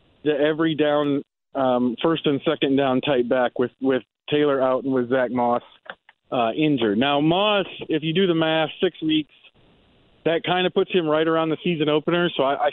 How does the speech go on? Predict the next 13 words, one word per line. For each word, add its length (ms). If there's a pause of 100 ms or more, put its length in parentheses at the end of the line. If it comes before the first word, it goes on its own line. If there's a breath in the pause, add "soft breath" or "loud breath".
still 160
think 200
there's 180
probably 320
a 40
chance 320
that 100
he 80
could 120
be 120
ready 300
for 120
that. 240